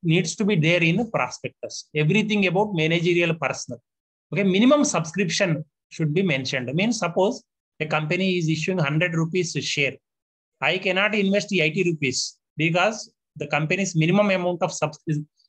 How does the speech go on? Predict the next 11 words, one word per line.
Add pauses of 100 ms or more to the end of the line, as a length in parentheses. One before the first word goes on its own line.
see, (260)
minimum
subscription. (800)
I,
I
mentioned,
you
know,
in
the
example.